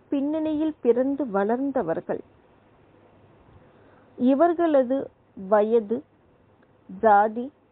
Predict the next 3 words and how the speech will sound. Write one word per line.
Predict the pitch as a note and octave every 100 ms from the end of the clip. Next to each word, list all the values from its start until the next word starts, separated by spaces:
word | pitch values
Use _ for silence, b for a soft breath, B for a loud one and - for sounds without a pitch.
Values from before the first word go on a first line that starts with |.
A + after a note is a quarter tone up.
| _ _ _ _ _ -
பொருளாதார | C4 C#4+ D#4+ E4+ E4 D4 C#4+ D4 C4+
நிலையும் | G#3 G#3+ B3 C4+ D4 _ _ _ _
வித்தியாசமானது. | A3 C4 - D4+ D4+ A#3+ - C#4 A3+ E3 F3+ F3